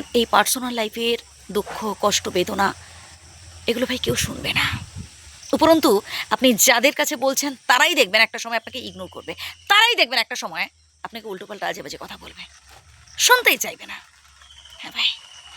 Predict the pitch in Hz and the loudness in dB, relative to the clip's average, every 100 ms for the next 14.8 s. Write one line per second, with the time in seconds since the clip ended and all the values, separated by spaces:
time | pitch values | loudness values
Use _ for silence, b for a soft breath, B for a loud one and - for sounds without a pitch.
0 | - - 170 180 - 226 247 - 233 240 | -14 -10 -8 -8 -4 -4 -2 -2 2 4
1 | 226 262 269 - B B B - 247 - | 2 2 -4 -10 B B B -4 2 0
2 | 254 302 - - - - - - 262 - | 0 -6 -2 -2 -2 -2 -2 0 0 0
3 | B B B - 196 - - - 247 302 | B B B -2 -2 -2 -12 -12 -8 -8
4 | - 269 262 262 - 247 - - 262 262 | 0 2 2 0 0 0 -2 -8 -6 -6
5 | - 254 247 - - B B B - - | -4 -4 -4 -8 -12 B B B 0 2
6 | 349 311 311 294 294 - 311 320 - - | 2 0 0 2 0 0 -6 -8 -18 -20
7 | - - - - - - - - - - | -20 -20 -20 -20 -20 -20 -20 -20 -20 -20
8 | - - - - 214 233 277 247 339 - | -20 -20 -12 -10 -4 2 2 2 0 0
9 | 339 339 320 - - - - 254 302 302 | 0 0 -6 -14 -20 -20 -6 -2 -2 -2
10 | - - 214 240 254 202 190 180 175 175 | -4 0 4 6 6 2 -4 -6 -6 -8
11 | - 180 - - 214 208 190 196 190 190 | -8 -8 -6 2 4 4 0 -6 -6 -6
12 | 175 175 - - - - 143 - - - | -8 -10 -6 -6 -4 -8 -8 -12 -8 -6
13 | - - - - - - - - - - | -6 -14 -18 -20 -20 -20 -20 -20 -20 -20
14 | - B B B B 262 - 349 | -8 B B B B 4 4 2